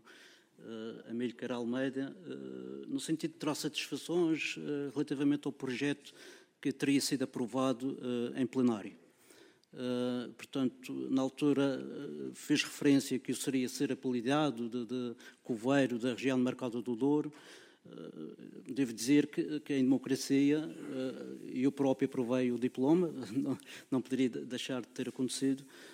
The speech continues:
mas dois terços do plenário também aprovou, portanto, eu acho que a democracia funcionou, e bem. Hum, eh, portanto, eh, e não sei se estou à prática comum intimidar, eh, principalmente aqueles que são mais pequenos,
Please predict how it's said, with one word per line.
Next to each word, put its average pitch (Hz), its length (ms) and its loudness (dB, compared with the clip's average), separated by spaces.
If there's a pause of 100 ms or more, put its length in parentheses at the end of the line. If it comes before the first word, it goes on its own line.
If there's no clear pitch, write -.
(120)
mas 131 340 2
dois 135 320 2
terços 139 460 4
do 123 140 -6
plenário 139 340 0
também 139 180 4
aprovou, 147 580 2 (320)
portanto, - 280 -4
eu 135 60 2
acho 117 100 0
que 143 80 0
a - 20 2
democracia 131 640 2
funcionou, 127 760 2 (280)
e 120 100 -2
bem. 113 280 0 (680)
Hum, 117 840 -6 (140)
eh, 120 520 -10
portanto, - 440 -6
eh, 127 280 -6
e 143 60 2
não 175 120 6
sei 170 160 0
se - 120 0
estou 160 200 2
à 147 40 4
prática 156 360 0
comum 151 420 8
intimidar, 135 720 6
eh, 127 880 -10
principalmente 135 480 2
aqueles 135 260 -2
que - 100 -6
são 143 200 0
mais 135 280 4
pequenos, 147 680 8